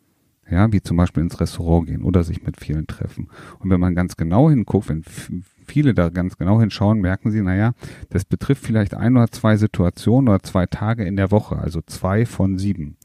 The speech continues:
Und jetzt ist die Frage, die sich jeder auch mal stellen kann, was kann ich denn eigentlich noch tun? Weil die Aufmerksamkeit, die viele da draußen haben, ist auf die Aufmerksamkeit auf die Sachen, die nicht möglich sind. Ja, was kann ich heute nicht mehr tun?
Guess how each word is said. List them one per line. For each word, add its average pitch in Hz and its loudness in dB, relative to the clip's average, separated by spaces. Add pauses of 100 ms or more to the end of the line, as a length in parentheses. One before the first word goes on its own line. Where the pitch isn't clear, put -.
(380)
Und 90 -4
jetzt 110 2
ist 165 0
die 143 2
Frage, 117 2 (300)
die 101 0
sich 95 -2
jeder 131 4
auch 120 -2
mal 120 4
stellen 117 0
kann, 95 0
was 131 0
kann 139 2
ich 127 2
denn 113 0
eigentlich 101 -2
noch 101 -4
tun? 95 4 (320)
Weil 90 0 (160)
die - -4
Aufmerksamkeit, 80 -4 (400)
die 92 0
viele 165 2
da 98 4
draußen 87 0
haben, 85 -10 (460)
ist 101 0
auf - -2 (440)
die 104 0
Aufmerksamkeit - 0
auf - -4
die 95 0
Sachen, 117 -2 (320)
die 101 2
nicht 110 0
möglich 123 2
sind. - -12 (320)
Ja, 104 0
was 110 0
kann 139 -2
ich 131 0
heute 110 2
nicht 110 -4
mehr - -4
tun? - -10